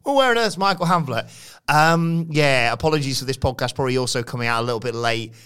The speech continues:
Kind of a big news day here in the office, and Hamflett is tackling all the latest on the Cody Rhodes situation. We might as well just briefly mention it here.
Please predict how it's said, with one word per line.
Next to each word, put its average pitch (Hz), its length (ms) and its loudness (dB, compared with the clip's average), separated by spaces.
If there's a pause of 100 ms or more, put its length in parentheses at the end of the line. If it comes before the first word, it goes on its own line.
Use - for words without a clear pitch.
(260)
Kind 135 260 -12
of 120 100 -10
a 123 300 -4
big 143 200 -2
news 156 280 0
day 113 160 2
here 113 160 -2
in 110 60 -8
the 117 80 -4
office, 120 400 -6
and 117 100 -10
Hamflett 120 340 -6
is 110 120 -8
tackling 120 440 -8
all 139 260 2
the 131 100 2
latest 123 320 0
on 120 80 -6
the 113 100 -6
Cody 120 480 -4
Rhodes 113 480 -4
situation. 101 720 -8
We 254 100 -14
might 262 140 0
as 127 100 -2
well 139 100 2
just 127 260 -8
briefly 151 360 -2
mention 131 460 -4
it 120 100 -4
here. 147 480 0